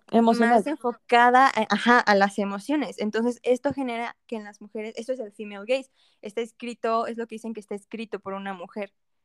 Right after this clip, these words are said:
Speaker 2: porque está enfocado más a las emociones, a la persona como tal, no al
Speaker 1: Ujú.
Speaker 2: físico del personaje, del güey, cosa que pasa
Speaker 1: Ok.
Speaker 2: con Thor. Entonces, por eso dicen que Loki, por ejemplo, yo prefiero a Loki, ¿no? Que genera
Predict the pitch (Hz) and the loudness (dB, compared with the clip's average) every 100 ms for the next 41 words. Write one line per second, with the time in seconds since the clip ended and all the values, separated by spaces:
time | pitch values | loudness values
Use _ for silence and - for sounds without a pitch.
0 | _ 202 202 202 214 214 208 208 208 214 | _ -14 -12 -8 -8 -8 -6 -6 -6 -8
1 | 196 202 208 196 202 190 202 247 220 196 | -10 -12 -14 -14 -16 -14 -8 -8 -4 -2
2 | 202 196 196 196 269 294 226 190 196 - | 0 -2 -2 -6 -6 -8 -8 -12 -12 -10
3 | 220 _ _ _ 214 226 208 208 233 220 | -10 _ _ _ -2 2 2 0 -4 -10
4 | - 196 185 185 - 180 208 226 220 196 | -10 -10 -10 -16 -14 -14 -8 -8 -8 -14
5 | 190 214 202 _ _ _ _ _ _ _ | -10 -8 -8 _ _ _ _ _ _ _
6 | - 214 208 202 - 208 247 202 196 240 | -4 -2 -2 -2 -2 -2 -2 -8 -4 -4
7 | 214 - - _ _ _ _ - 208 214 | -4 -10 -20 _ _ _ _ -18 -16 -14
8 | 240 - 214 220 220 220 214 196 _ - | -12 -6 -6 -4 -6 -8 -10 -12 _ -4
9 | 233 226 220 233 269 _ 202 208 208 202 | 0 0 0 -10 -16 _ -12 -10 -10 -12
10 | 208 214 208 233 233 196 202 240 226 202 | -12 -10 -10 -10 -12 -14 -14 -14 -16 -16
11 | 214 208 233 | -12 -6 -6